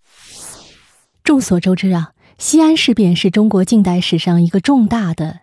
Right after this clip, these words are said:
历史转折点，促成这个历史性转变的是中国近代史中的两个伟人。这两个伟人之间有着一段鲜为人知的传奇情缘。这段难舍难分的情缘，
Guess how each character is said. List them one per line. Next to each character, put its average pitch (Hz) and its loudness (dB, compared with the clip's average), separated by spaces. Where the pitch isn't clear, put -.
历 190 2
史 175 -4
转 160 -2
折 170 -4
点， 170 -4
促 349 0
成 233 2
这 311 2
个 214 2
历 247 2
史 175 -2
性 190 2
转 165 -2
变 196 0
的 160 -2
是 175 -4
中 196 2
国 175 0
近 196 2
代 170 -2
史 160 -4
中 196 2
的 190 0
两 165 0
个 208 -4
伟 170 -2
人。 151 -6
这 381 0
两 233 4
个 175 4
伟 170 2
人 160 -2
之 190 -2
间 185 0
有 160 -2
着 165 -8
一 165 -4
段 175 -4
鲜 175 0
为 180 2
人 170 2
知 226 0
的 170 -6
传 175 -2
奇 - -2
情 160 0
缘。 151 -2
这 339 -2
段 269 2
难 233 2
舍 214 0
难 185 2
分 269 -2
的 214 -2
情 175 0
缘， 165 -2